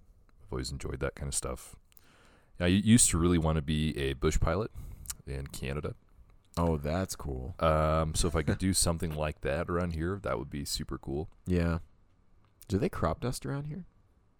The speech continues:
Speaker 1: Uh, they crop dust in Idaho. I was
Speaker 2: Yeah.
Speaker 1: watching a crop duster go by, like, for an hour 'cause one of my dudes that <laughs> he was late for an appointment, and that's what I did.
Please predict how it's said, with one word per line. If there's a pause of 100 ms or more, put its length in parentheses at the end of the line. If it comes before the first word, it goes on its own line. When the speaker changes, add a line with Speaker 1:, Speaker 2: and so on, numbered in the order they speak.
(800)
Speaker 1:
Uh,
they
crop
dust
in
Idaho.
I
was
Speaker 2:
Yeah.
Speaker 1:
watching
a
crop
duster
go
by,
like,
for
an
hour
'cause (260)
one
of
my
dudes
that (540)
<laughs> (580)
he
was
late
for
an
appointment,
and (560)
that's
what
I
did.